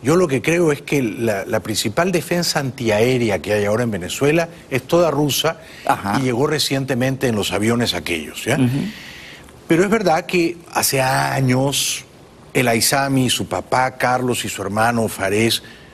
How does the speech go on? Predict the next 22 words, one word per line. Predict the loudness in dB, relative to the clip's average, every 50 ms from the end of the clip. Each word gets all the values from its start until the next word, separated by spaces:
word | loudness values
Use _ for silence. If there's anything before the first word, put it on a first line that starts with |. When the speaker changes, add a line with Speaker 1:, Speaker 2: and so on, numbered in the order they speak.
| -20 -8 -6
Speaker 1:
o | -4
Feraz | -4 0 0 2 2 2 2 2 0 -2 -4 -6 -10 -16 -20 -18 -10 -4
montaron | 0 2 2 2 2 2 2 2 2 2 0
un | 0 0 0
campamento | 0 -2 0 0 -2 0 0 0 0 0
Hezbollah. | -2 -2 -2 0 2 2 2 0 -2 -6 -6 -6
Eso | -2 -2 0 0 0 0
es | 2
verdad. | 0 0 0 -2 -4 -6 -8 -12 -4 0
Puede | 2 2 4 4 4
haber | 4 2 2
armas | 2 0 0 -2 -2 -2
de | -2 -2
Hezbollah | -2 -2 -2 0 2 2 2 2 2 0 -4 -12 -20 -20 -20 -20 -20 -14 -10
en | -8 -2
territorio | 0 2 2 2 2 2 2 2 2
venezolano, | 0 0 0 0 2 2 2 0 0 -2 -6
puede | -2 0 2 4 4 4
haber | 4 4 2
armas | 2 2 0 -2
de | -4
Hezbollah. | -6 -8 -10 -12 -12 -14